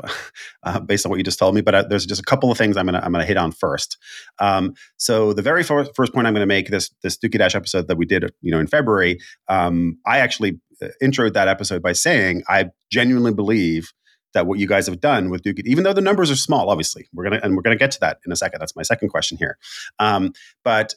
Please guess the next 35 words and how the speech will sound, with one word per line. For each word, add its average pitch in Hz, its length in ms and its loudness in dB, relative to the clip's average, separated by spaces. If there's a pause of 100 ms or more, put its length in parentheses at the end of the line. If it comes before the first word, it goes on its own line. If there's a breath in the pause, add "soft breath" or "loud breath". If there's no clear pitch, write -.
the, 113 360 0
the 117 80 2
notion 120 720 2 (260 loud breath)
that 92 200 0
you 113 180 0
could 113 160 -4
essentially 104 720 0 (120)
delegate 110 320 2
your 95 100 -2
assets 98 320 0
out 87 320 0
and 80 140 -6
create 98 260 -4
your 90 160 -2
own 95 240 2
network 90 380 -4
externalities, 113 640 0
as 78 160 -2
you 82 160 -4
mentioned, 104 440 0 (320 loud breath)
um, 90 400 2
I, 80 80 -6 (220)
I 95 240 2 (180)
didn't 147 280 4
think - 640 -2 (200)
I 123 60 4
was, 139 340 2
and 107 100 -4
I 85 80 2
hope 104 220 0
I'm 101 220 0 (640)
proven 101 220 0
right, 131 200 4
and 92 240 0
I'm 87 160 0